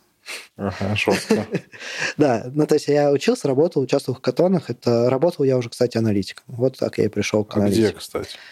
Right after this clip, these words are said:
Speaker 2: В играх, в Кредипанде.
Speaker 1: А как ты туда попал?
Speaker 2: Пришел на собеседование, попал.
Speaker 1: М, а почему же откликнуться решил?
Speaker 2: А, я до этого занимался еще небольшой период своей жизни би ай,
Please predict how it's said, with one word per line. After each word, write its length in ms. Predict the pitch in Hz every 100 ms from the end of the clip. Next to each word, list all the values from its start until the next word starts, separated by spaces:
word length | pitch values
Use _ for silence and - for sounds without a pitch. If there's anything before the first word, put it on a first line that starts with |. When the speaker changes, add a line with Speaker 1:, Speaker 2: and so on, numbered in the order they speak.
| - -
Speaker 2:
В 220 | 117 123
играх, 360 | 123 123 95 95
в 60 | -
Кредипанде. 560 | 107 107 87 90 -
Speaker 1:
А 60 | -
как 160 | 107 104
ты 60 |
туда 80 | 107
попал? 400 | 95 95 110 120 _ _ _ _ _ 107 - -
Speaker 2:
Пришел 260 | 95 110
на 80 | 113
собеседование, 520 | - - - - 104
попал. 240 | - _ _ _ _ _
Speaker 1:
М, 460 | 107 104 101 95 101
а 60 |
почему 300 | 101 - 117 110
же 100 | -
откликнуться 680 | - 117 107 - 104 107 - _ _ _ _
решил? 320 | 98 98 98
Speaker 2:
А, 340 | 95 117 113 113
я 160 | 131 156
до 100 | 175
этого 340 | 170 165 156
занимался 540 | 147 147 156 165 -
еще 280 | 135 - 147
небольшой 680 | 139 135 131 135 135 - 151
период 260 | - 135 131
своей 180 | 127 123
жизни 300 | 135 135 123
би 180 | 117
ай, 320 | 131 131 123